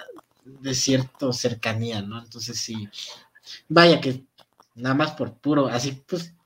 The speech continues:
como por lo que estamos haciendo en el álbum, por puro morbo, hay, hay varias que,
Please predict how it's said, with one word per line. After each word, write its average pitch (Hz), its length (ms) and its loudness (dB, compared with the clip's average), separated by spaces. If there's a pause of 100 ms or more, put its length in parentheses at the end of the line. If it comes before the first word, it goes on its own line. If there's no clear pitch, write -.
como 123 280 2 (460)
por 113 100 -8
lo 113 100 -4
que 110 40 -8
estamos 139 260 2
haciendo 135 300 0
en 135 60 0
el 139 60 2
álbum, 135 240 2
por 104 180 -8
puro 131 220 0
morbo, 123 400 0
hay, 104 360 -6 (380)
hay 120 160 -4
varias 123 320 0
que, 101 140 -14